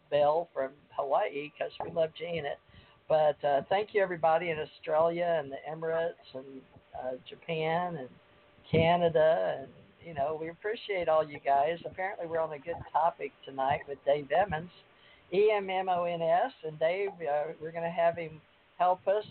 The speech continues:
at least maybe, uh, help report all those stuff he's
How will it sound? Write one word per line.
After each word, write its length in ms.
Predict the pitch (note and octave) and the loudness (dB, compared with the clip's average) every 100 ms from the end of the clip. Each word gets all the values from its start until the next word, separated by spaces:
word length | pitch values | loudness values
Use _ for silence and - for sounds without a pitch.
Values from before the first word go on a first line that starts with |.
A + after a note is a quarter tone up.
| E3+ | -4
at 280 | D#3 C#3+ | -2 -2
least 220 | E3 F3+ - - | -4 -8 -10 -10
maybe, 540 | D#3+ E3 E3+ D#3 D3 | -4 -4 -4 -8 -2
uh, 280 | C3+ C3 B2+ D3+ - - - - | 0 2 0 -4 -14 -18 -6 0
help 220 | E3+ - | 0 -2
report 360 | E3 - F#3 | -6 0 2
all 120 | F3+ E3 | 2 2
those 240 | D#3 D#3 - | 0 -2 -4
stuff 180 | - E3 | 0 0
he's 120 | D#3+ | -2